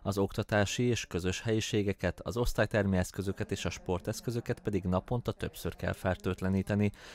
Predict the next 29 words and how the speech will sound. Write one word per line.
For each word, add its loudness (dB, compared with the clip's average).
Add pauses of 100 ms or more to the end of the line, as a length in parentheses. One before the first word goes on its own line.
(140)
valamint 4
a 4
diákoknak 0
a 2
tanórákon 0
is 0
hordaniuk 0
kell 0
az -2
orrot, 2
szájat -2
eltakaró -4
maszkokat. -6 (380)
Az 2
írásbeli 4
érettségén 2
is 2
kötelező 2
lesz 0
a 0
szájmaszk, 2
azonban 2
a 4
dolgozatírás 0
közben 0
majd 4
levehetik -6
a -4
tanulók. -8